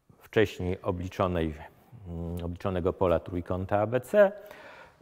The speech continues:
Boki, wszystkie trzy podstawy mamy, czyli jedna, druga, trzydzieści plus trzydzieści dziewięć i tu mamy od razu razy dwa, no i to razy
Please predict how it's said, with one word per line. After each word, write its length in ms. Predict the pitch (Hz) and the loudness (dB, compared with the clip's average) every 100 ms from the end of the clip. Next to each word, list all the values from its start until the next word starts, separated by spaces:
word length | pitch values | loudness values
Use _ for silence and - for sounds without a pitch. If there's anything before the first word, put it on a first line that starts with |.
| _ | _
Boki, 580 | 101 104 131 - 113 104 - - _ _ | 4 8 8 6 0 -2 -4 -18 _ _
wszystkie 440 | - 107 - 95 | -8 -8 -4 -4
trzy 340 | 82 - 90 85 - - | -4 -2 -2 -2 -6 -10
podstawy 580 | 80 - 87 85 82 95 - _ | -10 -4 -2 0 -2 -6 -14 _
mamy, 340 | 139 135 117 107 | -2 0 0 -4
czyli 300 | - 80 82 | -6 -6 -4
jedna, 340 | 87 85 78 | -4 -4 -6
druga, 480 | 76 87 82 85 85 - - _ - _ _ _ _ _ - | -2 -2 2 2 0 -6 -20 _ -20 _ _ _ _ _ -20
trzydzieści 760 | - - 78 87 85 - - 78 | -20 -16 -6 -4 -4 -8 -16 -14
plus 380 | 73 73 - _ _ _ _ _ _ _ _ _ | -16 -16 -20 _ _ _ _ _ _ _ _ _
trzydzieści 640 | - - 80 92 - - 82 | -18 -14 -6 -6 -6 -12 -2
dziewięć 640 | 110 117 110 107 101 - | 4 4 4 0 -2 -4
i 80 | 104 | -10
tu 160 | - 90 | -8 -6
mamy 300 | 85 85 85 | -4 -4 -6
od 140 | 80 | -4
razu 360 | 87 87 85 80 | -4 -4 -4 -6
razy 320 | 80 78 80 | -6 -8 -10
dwa, 440 | 98 135 135 127 - - - - _ - | -2 2 2 0 -12 -20 -20 -20 _ -12
no 140 | - | -6
i 120 | 98 87 | -6 -4
to 280 | 90 82 92 _ _ _ _ _ _ _ _ _ - | -4 -4 -8 _ _ _ _ _ _ _ _ _ -8
razy 420 | 82 73 73 | -6 -6 -6